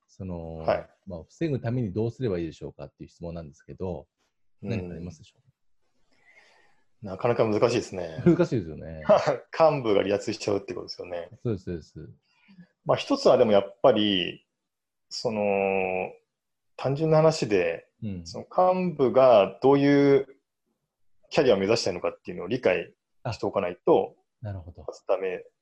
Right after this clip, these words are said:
Speaker 2: すよね。
Speaker 1: うん。
Speaker 2: その人ってやっぱトップになりたいと思ってるのか、
Speaker 1: はい。
Speaker 2: しかそうじゃないのかっていうところが、
Speaker 1: うん。
Speaker 2: まず大前提としてあるし。
Speaker 1: うん。
Speaker 2: はい。で、トップを目指すんだったら、あ、じゃあ、ね、社長としては、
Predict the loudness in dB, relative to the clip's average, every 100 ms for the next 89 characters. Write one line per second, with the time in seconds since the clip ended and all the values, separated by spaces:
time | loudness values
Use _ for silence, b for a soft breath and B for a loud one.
0 | -20 -20 -20 -20 b b b -14 -14 -16
1 | _ _ _ _ _ _ _ _ -16 -14
2 | -2 0 2 0 -2 -4 -8 0 2 2
3 | 2 2 2 0 -4 -12 -14 -4 -2 -2
4 | -8 -18 -8 -4 -4 -8 _ _ _ _
5 | _ -4 0 2 2 -2 -6 -8 -12 -16
6 | _ _ -10 -8 -8 -8 -10 -10 -10 -12
7 | -16 _ -20 -6 -4 -4 -6 -10 -16 -16
8 | -16 -16 -20 -20 _ _ -14 -12 -14 -18
9 | -20 _ _ -18 -18 -18 _ _ _ _
10 | _ _ _ -20 _ _ -8 -4 0 2
11 | 4 4 0 2 4 6 6 6 6 4
12 | 2 -6 _ _ _ -14 -12 -10 -6 -4
13 | -4 -6 0 4 6 4 -2